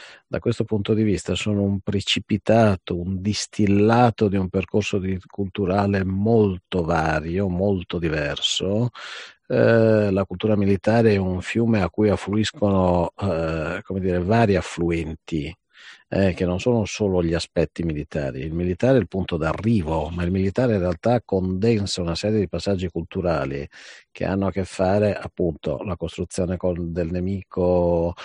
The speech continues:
eh, la dimensione delle elaborazioni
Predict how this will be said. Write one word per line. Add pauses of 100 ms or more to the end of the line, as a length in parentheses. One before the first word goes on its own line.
(300)
eh,
la
dimensione
delle
elaborazioni